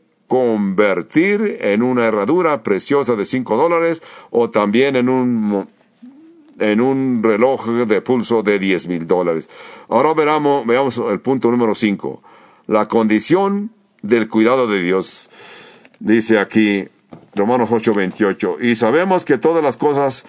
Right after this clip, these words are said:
ah, y sabemos que a los que aman a Dios, todas las cosas le ayudan a bien. Esto es, a los que conforme a su propósito son llamados."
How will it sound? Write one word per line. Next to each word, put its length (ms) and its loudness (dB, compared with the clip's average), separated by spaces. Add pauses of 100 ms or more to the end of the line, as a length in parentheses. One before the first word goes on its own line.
(800)
ah, 460 0 (1500)
y 80 -2
sabemos 400 0
que 100 2
a 40 4
los 140 0
que 120 2
aman 260 0
a 80 2
Dios, 260 0
todas 240 0
las 120 -2
cosas 300 0
le 80 0
ayudan 280 2
a 60 -2
bien. 320 0
Esto 420 0
es, 540 -2 (480)
a 160 2
los 140 0
que 180 2
conforme 480 2
a 60 0
su 140 -2
propósito 640 0
son 340 0
llamados." 1000 -2